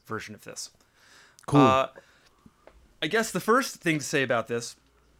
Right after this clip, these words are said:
Speaker 1: is just to talk about the whole handed image match thing. Like,
Speaker 2: Y-, yes.
Speaker 1: I think I've discovered this very interesting pattern, um, that seems to track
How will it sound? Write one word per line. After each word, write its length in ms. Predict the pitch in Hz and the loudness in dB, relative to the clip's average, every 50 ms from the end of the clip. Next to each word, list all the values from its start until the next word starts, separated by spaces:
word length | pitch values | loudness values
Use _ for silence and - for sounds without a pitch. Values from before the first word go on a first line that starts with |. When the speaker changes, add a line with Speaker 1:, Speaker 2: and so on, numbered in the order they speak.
| _ _ _ _ - - - | _ _ _ _ -18 -10 -8
Speaker 1:
is 100 | 139 123 | -6 -4
just 140 | 151 - | -4 -6
to 60 | - 147 | -6 -2
talk 220 | - 156 151 151 | 0 0 0 2
about 280 | 160 131 135 127 - - | 2 2 2 2 0 -4
the 80 | - 117 | -10 -4
whole 220 | - 143 135 120 | -2 -2 -2 -2
handed 480 | - - 139 139 139 139 131 127 113 - | -6 -6 -2 -2 -2 0 -2 -4 -6 -4
image 400 | - 131 127 131 123 117 - - | -6 -4 -4 -4 -4 -6 -8 -8
match 480 | 117 110 110 - - - - - - _ _ - | -6 -6 -6 -8 -8 -10 -14 -14 -16 _ _ -20
thing. 520 | - - - - 135 120 104 113 - - - _ _ _ | -20 -12 -6 -4 -4 -4 -4 -8 -14 -20 -20 _ _ _
Like, 280 | - 113 107 110 - _ _ _ _ _ - | -12 -10 -10 -10 -14 _ _ _ _ _ -10
Speaker 2:
Y-, 100 | - - - _ _ _ - | -10 -10 -10 _ _ _ -8
yes. 300 | 98 98 - - - - _ _ _ _ _ _ _ _ _ _ _ _ _ _ - - _ _ _ _ - | -8 -8 -6 -8 -12 -14 _ _ _ _ _ _ _ _ _ _ _ _ _ _ -20 -20 _ _ _ _ -2
Speaker 1:
I 140 | 135 143 156 | -2 -2 0
think 220 | - 185 185 175 | 0 -2 0 2
I've 160 | 175 165 160 | 0 0 0
discovered 560 | - 165 - - - 151 143 - 156 147 135 | -2 -6 -6 0 0 0 0 2 -2 -4 -2
this 200 | 123 135 120 - | -6 -10 -10 -10
very 340 | - 117 127 120 123 131 131 131 | -8 -4 -4 -2 -2 -2 -4 -6
interesting 560 | - 127 120 113 - 120 - - - 113 110 | -6 -8 -8 -8 -10 -12 -12 -10 -10 -10 -8
pattern, 600 | - - 131 127 127 110 98 104 107 107 110 - _ _ _ - | -4 -4 -2 -2 -2 -4 -6 -14 -16 -18 -18 -20 _ _ _ -8
um, 420 | 113 113 113 110 107 107 107 110 - _ _ _ _ _ _ _ _ _ _ _ _ _ _ _ _ _ _ - _ | -6 -4 -4 -4 -6 -8 -12 -14 -16 _ _ _ _ _ _ _ _ _ _ _ _ _ _ _ _ _ _ -20 _
that 200 | - 123 139 - | -6 -6 -6 -6
seems 420 | - - - - 190 202 214 - - | -6 -6 -4 -4 -2 -2 -4 -6 -6
to 180 | - - 170 | -6 -6 -6
track 680 | 151 - - - - 180 165 160 165 165 - - - - | -6 -6 -10 -8 -2 0 2 2 2 0 -2 -8 -20 -20